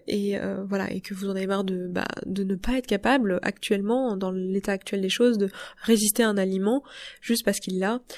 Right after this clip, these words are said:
et que vous voulez passer à autre chose, ben, n'hésitez pas à venir à cet atelier. Je vous le rappelle aujourd'hui dans ce podcast, parce qu'au moment de sa sortie, ce sera le dernier jour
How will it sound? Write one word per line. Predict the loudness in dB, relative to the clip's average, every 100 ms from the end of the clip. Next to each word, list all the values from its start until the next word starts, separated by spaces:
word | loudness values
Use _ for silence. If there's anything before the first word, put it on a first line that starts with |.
| -18 -10
et | -6
que | -4
vous | -2
voulez | 0
passer | 0 0 -2
à |
autre | 0
chose, | 0 2
ben, | -2 -6 _ _ -6
n'hésitez | -4 -2 0
pas |
à | 0
venir | 0 -4
à |
cet | -2 -4
atelier. | -2 0 4 6 6 4
Je | 2 4
vous | 6 4
le | 2
rappelle | 4 4 2 2
aujourd'hui | 0 0 0
dans | -2
ce |
podcast, | -4 0 2 0
parce | -2
qu'au | 0
moment | 2 4 2
de | 2
sa | 0
sortie, | 0 -2 0 2
ce | 2
sera | 2
le | 0
dernier | 4 2 2 2
jour | 4